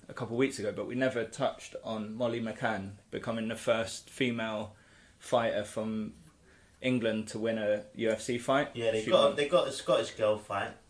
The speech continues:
Speaker 2: uh, that fights, but not anyone that's English, which was good.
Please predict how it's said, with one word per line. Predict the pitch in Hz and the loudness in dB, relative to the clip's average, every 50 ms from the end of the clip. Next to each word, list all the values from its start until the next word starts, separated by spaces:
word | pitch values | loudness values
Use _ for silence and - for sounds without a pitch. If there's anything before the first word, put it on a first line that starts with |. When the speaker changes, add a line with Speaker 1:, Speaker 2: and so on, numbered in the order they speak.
| - - - - | -20 -20 -10 -2
Speaker 2:
uh, | - 110 107 | 0 2 2
that | 101 - - | 0 -2 -4
fights, | - - 87 - - - | -4 -4 -4 -4 -4 -8
but | - 98 92 | -10 -10 -8
not | 117 - - - - - - | -6 -6 -6 -8 -10 -12 -10
anyone | 110 110 107 110 107 | -8 -6 -6 -6 -6
that's | 107 - - - | -8 -8 -10 -12
English, | - 113 110 107 98 87 - - - - - - _ - - - | -12 -10 -10 -8 -8 -10 -10 -12 -16 -20 -20 -20 _ -20 -20 -20
which | - - - | -16 -14 -12
was | 98 - | -12 -8
good. | - 127 123 - - | -2 0 0 0 -2